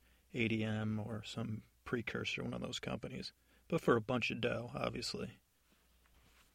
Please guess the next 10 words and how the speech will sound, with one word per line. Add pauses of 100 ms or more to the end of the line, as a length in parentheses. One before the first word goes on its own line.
(1400)
And
then
he
kinda
disappeared (180)
off
the (1300)
food
preservative (880)
A-list,